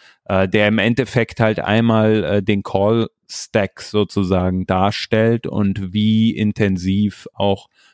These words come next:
Pfade innerhalb eines Call,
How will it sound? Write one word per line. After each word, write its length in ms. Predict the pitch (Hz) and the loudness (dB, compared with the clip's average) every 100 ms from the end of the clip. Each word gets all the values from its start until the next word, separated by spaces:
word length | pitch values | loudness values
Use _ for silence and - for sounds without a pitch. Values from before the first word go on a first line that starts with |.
| _ | _
Pfade 480 | - 104 95 107 107 | -6 0 2 2 0
innerhalb 540 | 101 107 104 95 101 - | 0 0 2 2 -2 -2
eines 380 | 98 101 - | -2 -4 -6
Call, 640 | - 95 95 101 101 101 | -4 0 2 2 2 0